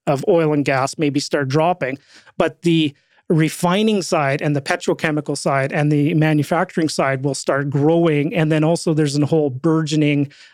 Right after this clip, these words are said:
um, clean energy, renewables technology that's coming out of those, uh, those companies at the same time,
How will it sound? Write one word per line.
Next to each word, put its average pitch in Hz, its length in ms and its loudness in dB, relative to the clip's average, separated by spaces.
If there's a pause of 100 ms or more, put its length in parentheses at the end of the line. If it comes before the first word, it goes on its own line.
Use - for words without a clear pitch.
um, 143 340 0
clean 185 400 0
energy, 147 680 0
renewables 156 720 0
technology 147 640 0
that's 139 220 -2
coming 151 320 -2
out 143 120 2
of 135 80 -4
those, 135 460 -2
uh, 165 220 -2
those 147 200 -2
companies 143 440 -2
at 151 120 -4
the 143 60 -8
same 123 260 -6
time, 131 320 -6